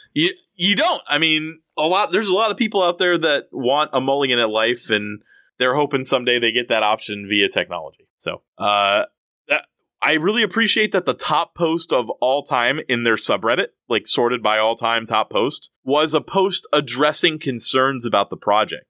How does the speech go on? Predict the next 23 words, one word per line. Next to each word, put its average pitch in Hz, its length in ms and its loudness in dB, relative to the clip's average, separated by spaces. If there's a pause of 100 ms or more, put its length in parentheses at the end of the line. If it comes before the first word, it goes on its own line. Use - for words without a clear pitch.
(120)
Um, 104 280 2
I 123 80 0
didn't 165 200 2
read 156 240 0
the 147 80 4
whole 113 200 2
thing, 87 360 0
but 117 180 2
it 123 160 2
was 120 160 -4
basically 147 380 0
like, 123 360 0
"Here's 165 360 -2
my 147 140 2
big 139 260 -2
concern. 120 500 -2 (160)
Here's 143 300 0
a 135 40 -6
solution 135 540 -2
I 113 80 2
think 117 260 -2
could 117 220 -2
happen." 113 420 -4